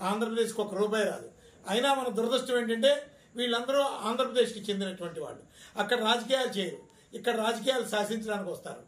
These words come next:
ఇదంతా కూడా ఆంధ్రప్రదేశ్ ప్రజలకి ఘోరమైనటువంటి పరిస్థితులు కనబడుతున్నాయి. ఆ రోజు మద్రాసు కేంద్రంగా ఆంధ్రప్రదేశ్ ఉండేది, అక్కడ మద్రాసు కేంద్రంగా ఉన్నటువంటి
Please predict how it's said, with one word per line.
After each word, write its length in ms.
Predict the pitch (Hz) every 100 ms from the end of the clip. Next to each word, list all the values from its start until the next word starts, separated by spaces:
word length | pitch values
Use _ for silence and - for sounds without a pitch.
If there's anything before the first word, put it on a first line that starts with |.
| _ - - 220
ఇదంతా 280 | 220 247 277 254
కూడా 160 | 254 233 233 - - 180
ఆంధ్రప్రదేశ్ 460 | 226 254 240 247 220 -
ప్రజలకి 460 | 214 240 240 - 208 196 - - -
ఘోరమైనటువంటి 760 | 190 233 262 247 202 214 202 247 233 - - - 208
పరిస్థితులు 520 | 233 - 269 269 233 220 - 208
కనబడుతున్నాయి. 520 | 220 240 214 180 - - - - -
ఆ 120 | 165 208
రోజు 240 | 262 277 240 233 - - - 175
మద్రాసు 360 | 180 254 302 -
కేంద్రంగా 440 | 240 226 233 233 269 277 - - _ -
ఆంధ్రప్రదేశ్ 680 | 196 247 269 - 240 233 269 254
ఉండేది, 300 | 233 220 180 - - - - -
అక్కడ 160 | 196 226 170
మద్రాసు 340 | - 285 285 262
కేంద్రంగా 380 | 262 262 262 262
ఉన్నటువంటి 380 | 254 240 240 240